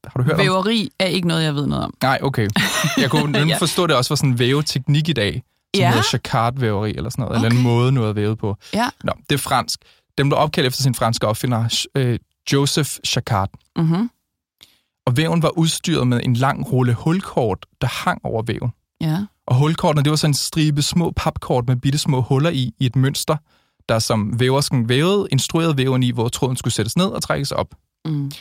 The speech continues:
Speaker 1: Og jacquardvæven gjorde det langt hurtigere at væve komplekse mønstre i tæpper og laner og duer og alle mulige tekstiler,
Speaker 2: Mm.
Speaker 1: og førte til den her boomende klædeindustri overalt i, i Vesteuropa og sådan set også i U S A.
Speaker 2: Ja.
Speaker 1: Øhm, og særligt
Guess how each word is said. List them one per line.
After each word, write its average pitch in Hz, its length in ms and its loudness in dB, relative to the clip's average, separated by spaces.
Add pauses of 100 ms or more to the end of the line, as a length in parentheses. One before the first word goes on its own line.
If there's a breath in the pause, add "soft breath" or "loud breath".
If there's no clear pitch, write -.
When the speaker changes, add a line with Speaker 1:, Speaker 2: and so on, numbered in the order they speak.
(260 loud breath)
Speaker 1:
Og - 140 0
jacquardvæven 143 540 0
gjorde 120 280 2
det 113 180 0
langt 127 320 0
hurtigere 143 640 0
at 117 160 0 (120)
væve 117 220 2
komplekse - 560 -2
mønstre 123 480 0
i 120 60 0
tæpper 135 420 -2
og 95 380 -2
laner 113 340 -2
og - 320 -4
duer 120 300 0
og - 100 -8
alle 135 200 2
mulige 110 280 0
tekstiler, 113 460 -6 (240 soft breath)
Speaker 2:
Mm. 170 240 -2
Speaker 1:
og - 80 0
førte 127 220 0
til 123 160 -2
den 117 100 2
her 120 80 2 (120)
boomende 143 300 2
klædeindustri 110 840 -2 (160)
overalt 117 360 2
i, 117 120 0
i 120 160 -4 (140)
Vesteuropa 123 560 0
og 127 100 -6
sådan 117 120 -2
set 107 140 -4
også 113 200 -2
i - 20 -2
U 101 100 -4
S - 100 -4
A. - 140 -4 (320)
Speaker 2:
Ja. 165 140 -2 (640)
Speaker 1:
Øhm, 104 680 4
og 110 80 -2
særligt 123 440 0